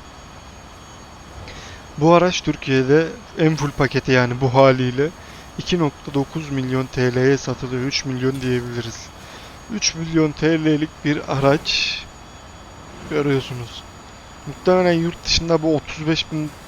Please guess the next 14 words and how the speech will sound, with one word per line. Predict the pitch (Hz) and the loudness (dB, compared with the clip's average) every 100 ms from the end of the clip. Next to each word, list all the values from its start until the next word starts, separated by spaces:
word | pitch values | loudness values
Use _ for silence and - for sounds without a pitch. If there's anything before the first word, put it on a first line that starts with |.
| - - - | -18 -10 0
dolar | 131 139 143 | 4 6 4
falandır | - 123 127 139 127 120 | 2 -2 -2 -2 -4 -4
yani. | 117 117 - - - - - - - - - - - | -6 -8 -12 -16 -18 -20 -20 -18 -20 -20 -20 -18 2
Avrupa, | 135 147 143 151 143 | 6 6 4 2 2
pardon, | - 143 127 120 120 | 6 6 6 -2 -8
otuz | - 139 | -4 -2
beş | 135 - | -2 -2
bin | 131 131 | -4 2
euro | 139 131 | 2 4
falandır | 135 135 131 131 | 4 4 4 4
Avrupa'da. | 127 120 120 123 120 113 - - - - - - - - - - - - - - | 4 4 0 -2 -2 -4 -8 -18 -20 -20 -20 -20 -20 -20 -20 -18 -18 -20 -16 -10
Çünkü | 147 156 202 170 143 - - - - - - - - | -8 -2 4 4 2 -6 -16 -18 -18 -18 -18 -18 -8
para | - 135 156 | 0 6 8
edecek | 151 139 147 | 8 6 4